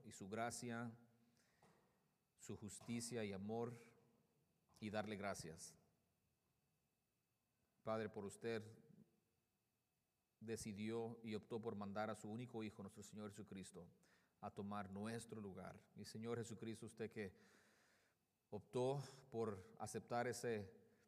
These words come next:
esa obra redentiva donde usted iba a venir a tomar nuestro lugar en la cruz,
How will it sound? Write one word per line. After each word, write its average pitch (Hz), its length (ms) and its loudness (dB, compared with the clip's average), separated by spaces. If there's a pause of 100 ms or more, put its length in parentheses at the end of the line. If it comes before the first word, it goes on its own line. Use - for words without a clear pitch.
(1040)
esa 123 240 0
obra 120 320 6
redentiva 110 640 4
donde 110 300 4
usted 113 320 0
iba 113 140 2
a - 20 4
venir 107 260 2
a 110 80 2
tomar 101 280 2
nuestro 110 300 2
lugar 104 260 2
en 101 80 -2
la 98 120 -4
cruz, 113 480 -6